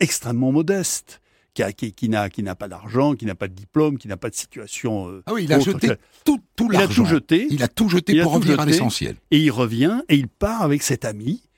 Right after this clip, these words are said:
Speaker 1: Et, euh, ils vont passer six ou sept mois aux États-Unis dans des conditions extrêmement modestes.
Speaker 2: On peut supposer à boire des coups et à pêcher
Speaker 1: Oui,
Speaker 2: à la ligne.
Speaker 1: exactement. Et
Speaker 2: Hmm.
Speaker 1: aller à des matchs de football américain. Il m'a
Speaker 2: Hmm.
Speaker 1: raconté beaucoup de choses qui se sont passées à ce moment-là.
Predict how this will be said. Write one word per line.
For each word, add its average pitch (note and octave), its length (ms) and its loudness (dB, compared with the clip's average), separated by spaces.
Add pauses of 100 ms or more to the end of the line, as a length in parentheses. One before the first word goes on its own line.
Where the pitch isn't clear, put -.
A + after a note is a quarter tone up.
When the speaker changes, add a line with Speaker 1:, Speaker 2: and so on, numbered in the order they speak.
(340)
Speaker 1:
Et, D3 220 4
euh, A#2 320 0
ils A2+ 140 -4
vont F3+ 160 2
passer E3 360 -2
six D3+ 280 -6
ou A#2+ 60 -4
sept - 260 -12
mois A2 160 0
aux D#3+ 80 -2
États-Unis G2+ 640 -4
dans B2 80 -2
des G2+ 100 -8
conditions G2+ 600 -12
extrêmement F3 440 -4
modestes. G#3 600 -4 (560)
Speaker 2:
On D3 120 -6
peut B2+ 120 -6
supposer A2+ 420 -6
à G#2+ 80 -6
boire F#2+ 240 -4
des F#2+ 160 -2
coups C#3+ 360 -2
et F#2+ 100 -2
à E2 40 -4
pêcher G#3 180 4
Speaker 1:
Oui, C#4 80 6
Speaker 2:
à C4 40 2
la D#3 80 0
ligne. F#3+ 180 0
Speaker 1:
exactement. F3 640 2
Et C3+ 40 6
Speaker 2:
Hmm. B2+ 80 4
Speaker 1:
aller C3 180 4
à A#2+ 80 2
des A#2+ 100 2
matchs B2+ 240 0
de A#2 60 0
football A#2 360 2
américain. G#2+ 640 0
Il B2 100 4
m'a A2 120 2
Speaker 2:
Hmm. G#2+ 40 0
Speaker 1:
raconté B2 400 0
beaucoup B2 180 -6
de - 40 -14
choses D4 200 -4
qui C3+ 100 -14
se A2+ 180 -4
sont A2 200 -6
passées B2 240 -6
à A#2 40 -6
ce D3 100 -8
moment-là. G#3+ 200 -2